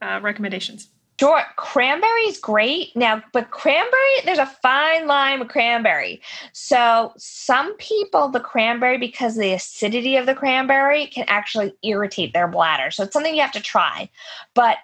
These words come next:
Speaker 2: if it doesn't bother you, cranberry supplements are great to take. I tend towards, even though there really isn't any kind of data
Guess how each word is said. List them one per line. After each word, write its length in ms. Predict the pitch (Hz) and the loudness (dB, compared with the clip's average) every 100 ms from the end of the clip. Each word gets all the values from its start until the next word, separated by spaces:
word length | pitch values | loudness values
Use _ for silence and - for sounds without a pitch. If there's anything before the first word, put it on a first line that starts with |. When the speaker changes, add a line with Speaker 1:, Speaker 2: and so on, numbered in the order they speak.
| _ | _
Speaker 2:
if 220 | - 247 233 | -4 -4 -2
it 100 | 202 | 0
doesn't 340 | 254 370 330 | 0 0 0
bother 380 | 262 214 196 196 | 2 2 2 0
you, 220 | 190 185 | -2 -6
cranberry 680 | - - 233 285 269 254 247 | -6 -2 0 0 0 0 0
supplements 580 | 233 226 202 196 190 - | -2 -2 -2 -4 -6 -4
are 140 | 180 190 | -2 -2
great 540 | 180 180 196 185 - | -2 0 0 0 -6
to 100 | 175 | -16
take. 480 | 175 151 120 - - - - - _ | -6 -6 -6 -10 -20 -20 -20 -20 _
I 160 | - 381 - | -2 -2 -2
tend 240 | 571 587 | -4 -4
towards, 340 | - 440 359 - | -2 -2 -2 -4
even 200 | 320 320 | -4 0
though 120 | 285 | 0
there 180 | 262 247 | 0 -2
really 280 | 285 302 | -2 0
isn't 200 | 277 277 226 | 0 -2 -2
any 260 | 247 240 | -2 -4
kind 340 | - 240 226 214 | -2 -2 0 2
of 380 | 190 175 196 - _ 202 | 2 0 -8 -18 _ -8
data 360 | 196 202 220 | -2 0 2